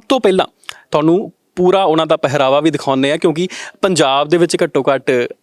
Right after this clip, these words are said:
ਇਸ ਤਰ੍ਹਾਂ ਨਹੀਂ ਅੱਜ ਤੱਕ ਮ-, ਨਜ਼ਰ ਆਇਆ, ਪਰ ਜ਼ਰੂਰ ਇਹ ਚੰਗੀ ਗੱਲ ਹੈ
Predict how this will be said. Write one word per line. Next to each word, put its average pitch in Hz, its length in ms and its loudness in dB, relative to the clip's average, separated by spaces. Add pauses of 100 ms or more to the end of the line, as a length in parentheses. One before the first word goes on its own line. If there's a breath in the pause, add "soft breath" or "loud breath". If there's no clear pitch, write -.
(180)
ਇਸ 143 180 -2
ਤਰ੍ਹਾਂ 139 500 -2
ਨਹੀਂ 151 380 2
ਅੱਜ 135 100 -4
ਤੱਕ 143 200 -2
ਮ-, 143 80 0
ਨਜ਼ਰ 135 380 0
ਆਇਆ, 127 220 0
ਪਰ 165 180 -2
ਜ਼ਰੂਰ 156 320 0 (340 loud breath)
ਇਹ 175 240 2 (160)
ਚੰਗੀ 147 360 -2
ਗੱਲ 180 200 2
ਹੈ - 60 -6